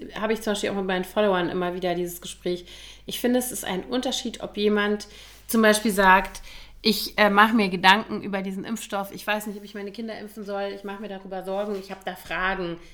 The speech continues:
Das ist, das ist eine Haltung und ich finde die legitim, weil ich immer finde, dass Ängste, Ängste sind nun mal immer irrational, ja, und ob ich jetzt Angst hab vor der Infektion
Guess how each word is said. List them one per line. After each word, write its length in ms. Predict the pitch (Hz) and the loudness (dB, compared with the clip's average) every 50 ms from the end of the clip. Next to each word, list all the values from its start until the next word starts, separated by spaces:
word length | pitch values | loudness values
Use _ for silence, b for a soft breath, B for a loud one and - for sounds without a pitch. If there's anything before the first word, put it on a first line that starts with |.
| B B - | B B -6
Das 160 | 202 202 254 | -6 -4 -4
ist, 200 | 262 254 - - - - | -6 -6 -8 -10 -4 -2
das 180 | 233 233 - | -2 -2 -2
ist 180 | 269 254 - - - | -4 -6 -6 0 2
eine 360 | 214 220 226 233 240 226 208 | 4 4 4 2 2 0 2
Haltung 520 | 214 214 214 214 214 - 196 185 185 185 B B B B B | 4 4 4 4 2 0 -2 -2 -2 -4 B B B B B
und 100 | - 220 | -4 -4
ich 120 | 214 - - | -4 -2 0
finde 200 | 269 247 240 208 | 0 0 2 0
die 100 | 220 208 | -2 -2
legitim, 520 | 208 214 190 208 208 - - 247 240 220 | -2 -2 -2 -4 -6 -4 -2 0 0 2
weil 140 | 208 196 202 | 2 0 0
ich 100 | 196 - | -2 -4
immer 220 | - 220 208 214 | -4 -2 -2 -2
finde, 200 | 214 - 220 208 | -2 -2 -2 0
dass 220 | 196 196 196 202 - - | 0 -2 -2 -4 -4 -2
Ängste, 600 | 214 226 247 247 - - - 226 220 220 226 226 B B B B B B B B B B B - - - | 0 0 0 -2 -4 -4 -2 0 2 2 0 -2 B B B B B B B B B B B -14 0 2
Ängste 300 | 226 233 226 - 220 190 | 2 2 4 2 0 2
sind 180 | 214 262 269 | 2 2 2
nun 120 | 262 254 240 | 0 0 0
mal 100 | 226 214 - | 2 2 2
immer 220 | 240 254 233 233 | 2 0 0 0
irrational, 800 | 233 233 240 240 - - 247 233 220 220 220 226 233 247 262 262 - | 0 0 0 0 -2 -2 -4 -2 -2 0 2 2 2 2 0 -2 0
ja, 260 | - 202 202 226 262 - | 2 2 2 2 2 0
und 160 | - - - | -2 -2 0
ob 120 | - - | -2 -2
ich 100 | 233 - | -2 -4
jetzt 160 | - 214 214 - | -4 -4 -4 -4
Angst 220 | 214 214 208 - | -4 -4 -2 -2
hab 100 | 220 220 | -2 -2
vor 100 | - 226 | 0 0
der 100 | 208 196 | 0 0
Infektion 640 | 214 - - 208 - - - 269 277 262 254 277 277 | 0 -4 -6 -8 -6 -4 -2 0 2 2 0 0 -2